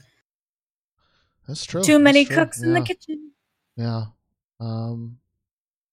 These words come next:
Speaker 1: actually, I, I actually do know, or does anybody know, like, so, like, for example, like, when y-,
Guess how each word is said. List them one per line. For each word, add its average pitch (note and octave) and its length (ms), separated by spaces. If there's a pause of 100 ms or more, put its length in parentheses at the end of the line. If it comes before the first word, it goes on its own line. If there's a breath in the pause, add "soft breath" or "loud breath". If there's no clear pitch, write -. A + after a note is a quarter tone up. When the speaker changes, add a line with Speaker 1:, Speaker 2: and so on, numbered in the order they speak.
(300 loud breath)
Speaker 1:
actually, F#4+ 340
I, A#3 140
I F4 320
actually E4 340
do A3+ 400
know, G#3 720 (200)
or - 140
does D#3 140
anybody F3+ 500
know, F#3 480 (420 loud breath)
like, A#2+ 760 (1700)
so, B3 120
like, B3 180
for D4 140
example, F3 480
like, C3 140
when D3+ 120
y-, D#3+ 100